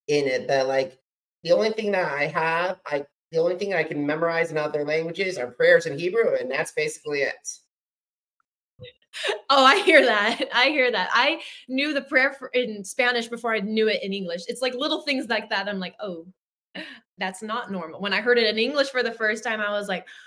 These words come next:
Speaker 2: "Oh," like, it, it clicked for some <laughs> reason.
Speaker 1: Absolutely, absolutely. So the last video I wanna talk to you about is probably one of your largest interviews, is, like, basically you challenge your mom to make her salsa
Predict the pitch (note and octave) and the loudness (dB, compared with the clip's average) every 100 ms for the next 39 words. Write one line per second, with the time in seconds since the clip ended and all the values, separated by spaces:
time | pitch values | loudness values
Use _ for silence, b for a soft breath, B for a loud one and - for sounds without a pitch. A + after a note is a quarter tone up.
0 | B B _ _ _ B3 A#3+ B3+ C4 C4 | B B _ _ _ -10 -4 -2 -2 -2
1 | C4 A#3+ G#3 G3 G3+ - F#3+ G#3+ - A3 | -2 -4 -4 -6 -10 -10 -14 -12 -6 -4
2 | F3+ - - F#3+ F#3+ F3+ G#3+ - - A4 | -4 -8 -12 -10 -8 -6 -6 -2 2 8
3 | A#4+ A#4+ A#4+ - - - - _ F#4+ - | 10 10 6 0 -2 -14 -20 _ -20 -20
4 | _ _ _ b b b b - D#3 F3+ | _ _ _ b b b b -8 -6 -6
5 | - E3 D3+ D3+ D3 C#3+ - E3 D3 C#3+ | -6 -4 0 0 0 -2 -4 0 0 0
6 | C#3+ C#3 D3+ A3+ A3+ F#3+ E3+ D#3 D#3 D#3 | -4 -4 -2 -4 -4 2 4 4 0 -4
7 | D3+ - D3 C#3 C#3 C#3 C3+ C#3 C3+ C3 | -6 -6 -6 -2 -2 -2 2 4 2 -2
8 | - b _ - D4 E4+ D#4 G#3+ G#3+ F#3+ | -10 b _ 0 2 2 0 0 0 2
9 | D#3 D3+ F3+ G#3 D#3+ - D3 C#3 C#3 C3+ | 2 2 2 -2 -4 -4 -4 -4 -4 -8
10 | C3+ C3+ C#3 C3+ D#3 F3+ A#3 G#3+ E3+ D#3 | -8 -6 -6 -4 -6 -6 -6 -8 -8 -4
11 | F#3 - - A3 A3 F3+ D#3+ D#3+ E3+ F#3 | -4 -2 -2 -2 -4 -2 0 2 4 2
12 | G3+ G#3 b _ - E3 E3 E3+ F3 E3+ | 0 -6 b _ -10 -2 -2 0 -2 -4
13 | D#3 D#3 D#3+ G3 G3 A3+ | -2 -2 2 2 2 0